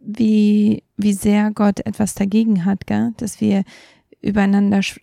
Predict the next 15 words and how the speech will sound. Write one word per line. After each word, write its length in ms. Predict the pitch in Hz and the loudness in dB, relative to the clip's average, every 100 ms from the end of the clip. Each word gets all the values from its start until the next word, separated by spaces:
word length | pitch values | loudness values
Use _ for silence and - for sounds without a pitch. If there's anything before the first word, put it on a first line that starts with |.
| _ | _
schlecht 440 | - - 202 - - | -8 -2 -2 -2 0
reden. 300 | 233 220 196 | 0 2 2
Weil, 220 | 208 - - | 0 0 -4
ich 120 | 240 | -2
meine, 300 | 226 220 - _ | 0 -2 -8 _
Gott 220 | - 208 | -4 -4
hat 140 | 220 233 | -4 -4
uns 160 | 208 | -4
ja 60 | 202 | -6
geschaffen, 480 | - - 202 - 196 | -6 -6 -6 -2 -2
gell? 160 | 196 | 0
Er 100 | 214 | 0
weiß 220 | 214 226 - | 0 0 -2
ganz 180 | 220 | -2
genau, 280 | - 208 202 | 0 2 2